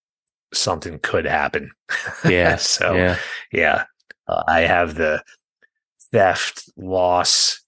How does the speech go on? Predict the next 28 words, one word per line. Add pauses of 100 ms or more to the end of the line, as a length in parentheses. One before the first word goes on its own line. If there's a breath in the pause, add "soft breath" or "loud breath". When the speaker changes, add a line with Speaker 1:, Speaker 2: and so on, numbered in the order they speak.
(300)
Speaker 1:
you
know, (400)
Speaker 2:
Yeah.
Speaker 1:
war,
famine, (160)
Speaker 2:
I
got
Speaker 1:
replacement
Speaker 2:
the
Speaker 1:
policy.
Speaker 2:
AppleCare
Plus
or
whatever,
so
that
probably
covers
all
that
stuff,
so. (600)
Speaker 1:
Yeah, (120)
absolutely. (180)
Speaker 2:
Yeah. (1120 loud breath)
<clears throat>
Well,
um,